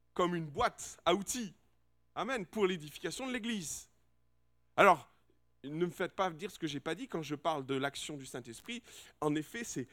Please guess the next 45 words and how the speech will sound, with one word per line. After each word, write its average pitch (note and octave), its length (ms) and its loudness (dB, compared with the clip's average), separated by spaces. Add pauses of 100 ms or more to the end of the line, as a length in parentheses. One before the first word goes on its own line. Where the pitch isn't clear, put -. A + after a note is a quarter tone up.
c'est - 200 0
le D#3+ 140 6
baptême D3+ 360 4
du C#3+ 60 -4
Saint-Esprit B2+ 420 -6
et F#3+ 60 -6
pas E3 120 2
la C#3+ 80 0
personne G3+ 340 -2
du D3+ 60 -6
Saint-Esprit, C#3+ 480 -4
hein. D3+ 120 2
Je C3 140 -4
vois B2 200 -2
pas E3+ 120 4
la D3 80 4
personne B2 300 -6
du A2 80 -4
Saint-Esprit B2 460 -4
comme C#3 160 2
une B2 100 2
boîte A#2 180 2
à D#3 60 4
outils, E3+ 200 -2
on A#2 80 -6
est A2 40 -4
d'accord, A#2+ 300 -2
hein ? D#3+ 80 -8 (1600)
Mais A3+ 180 12
le A#3 80 12
Saint-Esprit G#3 580 6
nous A3 360 4
a G3 100 4
équipés. E3 520 0 (500)
Et G3 200 6
au G3+ 120 8
travers A#3 440 2
du F3 120 -2
Saint-Esprit, F#3+ 760 -2
du C#3+ 140 -4
baptême A3 420 6
du F3 60 -6
Saint-Esprit F3 560 -6
en D3+ 120 2
nous, B3 200 6